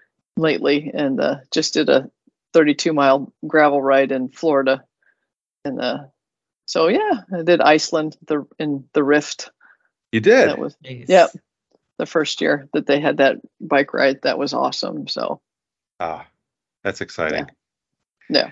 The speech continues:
Speaker 2: Do you have, do you have any big rides planned, like cross state or, or cross multi states, or, uh?
Speaker 1: Uh, going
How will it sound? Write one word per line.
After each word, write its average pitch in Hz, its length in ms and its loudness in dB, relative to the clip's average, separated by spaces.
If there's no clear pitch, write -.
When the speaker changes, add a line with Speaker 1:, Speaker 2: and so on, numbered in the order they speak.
Speaker 2:
Do 98 100 -2
you 95 60 4
have, 92 100 -4
do - 440 -8
you - 20 4
have 104 100 2
any 101 80 0
big 95 220 0
rides 92 300 2
planned, 101 400 -8
like 85 220 -6
cross 90 320 -6
state 92 420 -4
or, 80 380 -6
or 82 300 -6
cross 87 360 -4
multi 98 380 -4
states, 104 440 -4
or, 78 240 -4
uh? 76 200 -6
Speaker 1:
Uh, 190 260 6
going 233 340 4